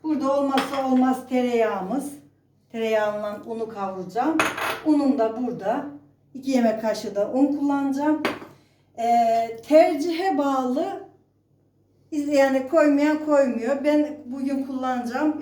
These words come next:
E, bir, e, çay bardağı da arpa şehriye kullanacağım içinde. Çorbamız daha yoğun olsun, daha güzel olsun. Ama tercih etmeyen koymaz. Ben bugün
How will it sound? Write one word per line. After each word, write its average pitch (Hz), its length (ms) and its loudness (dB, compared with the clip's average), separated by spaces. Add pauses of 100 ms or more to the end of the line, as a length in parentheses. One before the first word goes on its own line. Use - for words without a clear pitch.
(120)
E, 277 260 -4
bir, 302 360 -2
e, 226 180 -4
çay 269 280 -2
bardağı 226 440 -2
da 349 240 -4 (340)
arpa 277 360 0
şehriye 220 580 -2
kullanacağım 196 600 -6
içinde. 214 540 -6 (300)
Çorbamız 277 640 0
daha 254 240 -2
yoğun 240 480 2
olsun, 269 440 -4
daha 233 260 -6
güzel 202 340 -6
olsun. 170 360 -10 (360)
Ama 262 280 0
tercih 277 480 0
etmeyen 262 560 -2
koymaz. 190 400 -6 (680)
Ben 294 280 2
bugün 262 260 -4